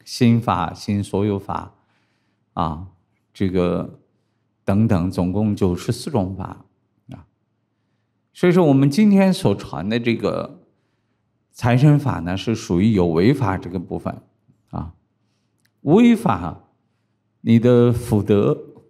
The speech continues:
功德力够，所以是他这个修行起来至简至易，啊，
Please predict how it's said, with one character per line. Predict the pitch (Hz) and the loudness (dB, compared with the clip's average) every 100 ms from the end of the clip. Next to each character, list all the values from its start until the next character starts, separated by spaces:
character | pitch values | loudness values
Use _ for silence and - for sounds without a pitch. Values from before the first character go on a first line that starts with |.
| - | -2
功 | 170 180 | 2 4
德 | 170 113 | 4 2
力 | 131 113 | 2 0
够， | 135 110 69 - - _ _ _ _ _ _ _ _ _ - - | 0 -2 -2 -12 -20 _ _ _ _ _ _ _ _ _ -20 -16
所 | - 120 | 0 2
以 | |
是 | 113 113 107 | 2 2 -2
他 | - 110 | 0 0
这 | 107 107 | 0 -2
个 | 107 90 90 - | -4 -4 -6 -8
修 | - - 147 | -6 2 4
行 | 135 135 | 6 4
起 | 127 - | 2 -4
来 | 73 - - _ _ _ _ _ _ - | -8 -8 -12 _ _ _ _ _ _ -4
至 | - | 0
简 | 123 107 78 87 | 2 0 -4 -8
至 | - 110 | -8 -10
易， | 110 - _ _ _ _ _ _ _ - | -10 -14 _ _ _ _ _ _ _ -14
啊， | 90 85 | -12 -12